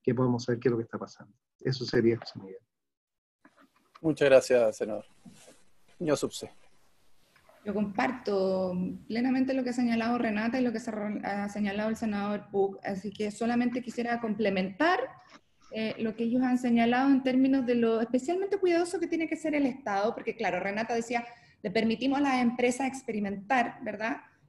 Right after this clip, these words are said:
Speaker 3: Eh, sacar una app, sacar otra, o, o, y, y volver a sacar otra versión, etcétera. Y en el camino van quedando, eh, de repente personas perjudicadas, pu-, o pueden ser,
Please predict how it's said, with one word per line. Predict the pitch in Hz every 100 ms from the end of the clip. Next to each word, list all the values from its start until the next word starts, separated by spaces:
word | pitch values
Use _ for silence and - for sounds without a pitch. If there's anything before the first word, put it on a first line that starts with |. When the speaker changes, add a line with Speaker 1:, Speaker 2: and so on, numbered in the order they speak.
| -
Speaker 3:
Eh, | 208 202 185 180
sacar | - 208 220
una | 214
app, | 220
sacar | - 220 196
otra, | 202 190 202 190 - -
o, | -
o, | 175 - - - -
y, | 180 175 175 170
y | -
volver | 175 190 208
a |
sacar | 214 208
otra | 208 190
versión, | 185 185 254 254
etcétera. | 220 - 247 254
Y | 254
en | 247
el | 233
camino | 269 285 415 381 370 - - - -
van | 269 294
quedando, | - 302 339 349 208 220 226 - _ -
eh, | 202 196 190 185
de | 180
repente | 202 196 214 226 220
personas | 214 185 220 214 220
perjudicadas, | 190 185 208 208 277 240 196 202
pu-, | 196
o | 185
pueden | 180 220 220
ser, | 208 226 196